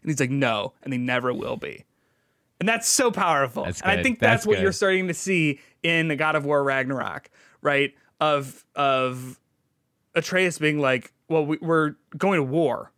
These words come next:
Speaker 1: We are going to war with this." Um, and you need to start, you can't be, we, we kinda need the old Kratos back.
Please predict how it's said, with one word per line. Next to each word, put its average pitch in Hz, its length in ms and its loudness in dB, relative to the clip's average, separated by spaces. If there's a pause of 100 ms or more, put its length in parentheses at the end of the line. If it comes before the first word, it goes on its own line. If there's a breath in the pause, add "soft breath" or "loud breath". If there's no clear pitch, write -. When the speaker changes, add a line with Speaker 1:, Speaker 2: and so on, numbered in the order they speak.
(460)
Speaker 1:
We 156 160 0
are 170 120 2
going 151 200 2
to 131 60 2
war 127 420 0
with 127 160 -4
this." - 420 -6 (720)
Um, 120 520 2 (920)
and 151 140 -4
you 151 100 0
need 165 200 2
to 143 60 0
start, 139 440 0
you 151 140 -4
can't 156 380 -2
be, 135 520 0 (1120)
we, 175 160 0
we 170 160 -2
kinda 185 300 0
need 165 180 0
the 139 140 -2
old 143 240 0
Kratos - 500 -4
back. 67 380 -10